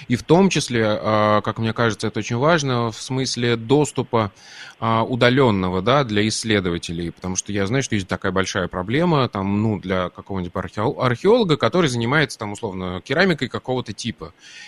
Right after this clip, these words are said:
и ему нужно объездить пол России, а, и по-, облазить фонды, и, э, прикоснуться к конкретным, э, объектам. А здесь мы можем это сделать удалённо.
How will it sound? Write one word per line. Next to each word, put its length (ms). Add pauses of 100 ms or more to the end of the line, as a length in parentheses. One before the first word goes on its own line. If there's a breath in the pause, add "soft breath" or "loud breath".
и 100
ему 180
нужно 300
объездить 420
пол 200
России, 580
а, 360
и 200
по-, 1000 (340 loud breath)
облазить 480
фонды, 580
и, 420
э, 180 (100)
прикоснуться 600
к 40
конкретным, 640
э, 460
объектам. 580
А 80
здесь 340
мы 100
можем 320
это 140
сделать 380
удалённо. 540